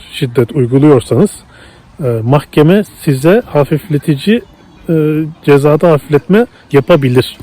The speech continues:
Yani yapacağı garanti değil. Yani, e, hırsızı gördünüz, adamın elinde sopa var, çektiniz, vurdunuz,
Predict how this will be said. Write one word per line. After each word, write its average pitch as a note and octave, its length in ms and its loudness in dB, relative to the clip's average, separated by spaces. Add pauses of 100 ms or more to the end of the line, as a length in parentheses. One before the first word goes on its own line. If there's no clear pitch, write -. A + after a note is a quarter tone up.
(280)
Yani A#2+ 140 0
yapacağı D3 520 2
garanti C3+ 440 -2
değil. A2+ 180 0 (440)
Yani, A2 380 -2 (420)
e, B2 320 -8 (960)
hırsızı C3+ 420 0
gördünüz, D3+ 580 2
adamın C3 360 2
elinde G#2 120 -6
sopa D3 340 0
var, F#3+ 200 2
çektiniz, A#2+ 460 -4
vurdunuz, D#3 420 2